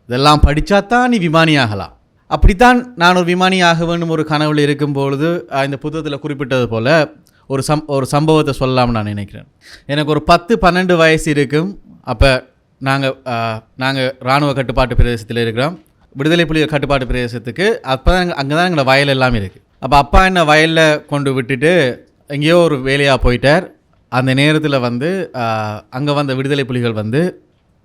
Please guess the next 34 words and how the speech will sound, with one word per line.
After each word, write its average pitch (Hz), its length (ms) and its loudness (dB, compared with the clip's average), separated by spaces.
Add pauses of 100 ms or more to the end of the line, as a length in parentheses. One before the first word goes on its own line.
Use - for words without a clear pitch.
(200)
என்னை 131 240 -4
கடத்திட்டு 117 340 -2
போறாங்க. 98 280 -4 (360)
கொண்டு 196 280 4
போன 214 220 2
முகாம் 190 480 4
வந்து, 190 600 0 (240)
ஆ, 135 540 2
அப்ப 139 200 -4
தளபதியா 156 580 2
இருந்த 139 280 -2
கருணாமண்ட 135 520 0
முகாம்னு 127 400 -2
என-, 139 200 -4
எனக்கு, 127 400 -4
எனக்கு 120 220 -2
எதுவுமே 139 300 4
தெரியாது. 113 460 0 (280)
அப்ப 127 200 0
அந்த 156 180 2
முகாம்ல 160 540 -2
போயிருக்கு, 151 360 -4
நான் 175 240 0
இதுக்கு 214 220 -2
முன், 233 200 0
அதுக்கு 196 400 2
முன்ன 214 140 2
நான் 202 140 4
நிறைய, 180 520 2
ஆ, 143 200 4
விடுதலை 156 300 0
புலிகள் 156 280 2
முகாமுக்கு 139 440 0
அப்பாவோட 147 260 2